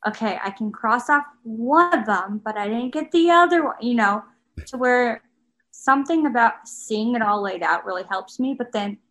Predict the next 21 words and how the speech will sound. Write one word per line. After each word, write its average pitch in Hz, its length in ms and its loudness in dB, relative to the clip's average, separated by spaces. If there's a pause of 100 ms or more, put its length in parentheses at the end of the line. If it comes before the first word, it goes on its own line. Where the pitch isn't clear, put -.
if 240 120 -8
I 247 120 2
make 262 260 -2
it 240 180 0
<laughs> - 0 -
too 285 240 4
big 226 260 0
or 285 120 -2
too 285 200 -4
long, 240 280 -2
I'm 233 100 -2
like, 226 220 -4 (320)
"I 403 60 -4
can't 381 340 2
do 392 160 2
this," 330 380 -2 (220)
you 277 100 -4
know, 254 220 6
it 247 100 -4 (100)
just, - 160 -16 (260)
but 214 260 2